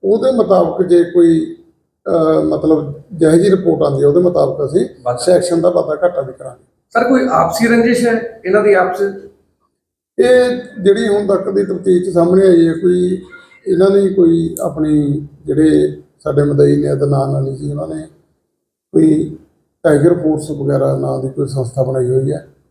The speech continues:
Speaker 1: ਜਿਹਦੇ ਤੇ Facebook ਤੇ ਕੋਈ ਜਿਹੜਾ ਕੋਈ ਇਹਨਾਂ ਨੇ ਲਿਖਿਆ ਲੁਖਿਆ ਕੋਈ ਜਿਹਦੇ ਸੰਬੰਧ ਵਿੱਚ ਇਹਨਾਂ ਦਾ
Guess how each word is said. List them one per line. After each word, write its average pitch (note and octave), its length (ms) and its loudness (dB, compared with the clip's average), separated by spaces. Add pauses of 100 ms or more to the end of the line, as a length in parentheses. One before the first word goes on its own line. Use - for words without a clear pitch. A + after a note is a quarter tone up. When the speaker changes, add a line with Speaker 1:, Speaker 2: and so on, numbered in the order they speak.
(440)
Speaker 1:
ਜਿਹਦੇ F#3+ 380 2
ਤੇ E3 240 2
Facebook E3 460 -4
ਤੇ F3 80 2
ਕੋਈ D#3+ 560 0 (400)
ਜਿਹੜਾ D#3 600 2 (1600)
ਕੋਈ D#3 140 4
ਇਹਨਾਂ D#3 160 2
ਨੇ D#3+ 140 2
ਲਿਖਿਆ D3 360 0
ਲੁਖਿਆ D3+ 420 2
ਕੋਈ D3+ 280 -2
ਜਿਹਦੇ D3+ 280 0
ਸੰਬੰਧ D#3+ 240 -6
ਵਿੱਚ D#3+ 220 -10
ਇਹਨਾਂ D#3 200 -6
ਦਾ D3+ 380 -6